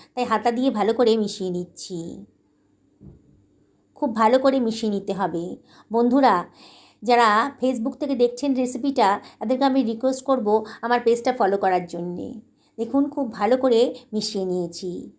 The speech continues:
এইবার আমি লাড্ডু পাকিয়ে নেব। বুঝতেই পারছেন আজকে মেথির লাড্ডু বানাচ্ছি আমি।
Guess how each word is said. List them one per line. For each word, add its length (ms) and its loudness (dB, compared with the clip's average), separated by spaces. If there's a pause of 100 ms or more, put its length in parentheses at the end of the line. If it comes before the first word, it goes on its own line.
(500)
এইবার 400 6 (320)
আমি 200 -2 (140)
লাড্ডু 240 0
পাকিয়ে 340 -6
নেব। 120 -4 (180)
বুঝতেই 340 -4
পারছেন 420 -2
আজকে 260 -2
মেথির 340 -4
লাড্ডু 240 2
বানাচ্ছি 440 -4
আমি। 180 2